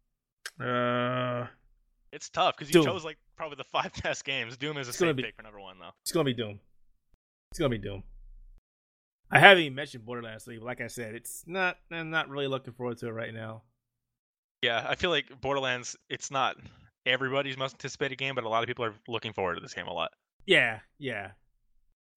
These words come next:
Speaker 1: And I think, honestly, I think a lot of people in the P C crowd are just going, "Urgh, this game,"
Speaker 2: Yeah,
Speaker 1: because
Speaker 2: Epic Game stuff
Speaker 1: Epic
Speaker 2: kinda
Speaker 1: Game stuff. Yeah.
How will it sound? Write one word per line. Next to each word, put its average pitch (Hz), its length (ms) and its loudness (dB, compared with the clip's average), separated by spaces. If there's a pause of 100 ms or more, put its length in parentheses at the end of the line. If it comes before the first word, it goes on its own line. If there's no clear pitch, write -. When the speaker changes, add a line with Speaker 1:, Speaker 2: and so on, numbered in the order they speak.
Speaker 1:
And 151 100 2
I 156 60 4
think, 170 360 0
honestly, 143 440 -2
I 127 60 -2
think 139 200 -2
a 123 60 -4
lot 117 160 -2
of 123 60 -6
people 127 220 -6
in 127 40 -6
the 120 80 -8
P 123 160 -6
C 135 120 -4
crowd 127 260 0
are 123 60 -2
just 117 200 -8
going, 117 280 -10
"Urgh, 101 520 -6 (160)
this 104 180 -10
game," - 160 -10
Speaker 2:
Yeah, 131 220 -4
Speaker 1:
because 117 280 -8
Speaker 2:
Epic 139 220 -10
Game 120 180 -12
stuff 110 280 -8
Speaker 1:
Epic 165 360 4
Speaker 2:
kinda 127 160 0
Speaker 1:
Game 127 400 -4
stuff. 98 440 -8 (880)
Yeah. 95 340 -8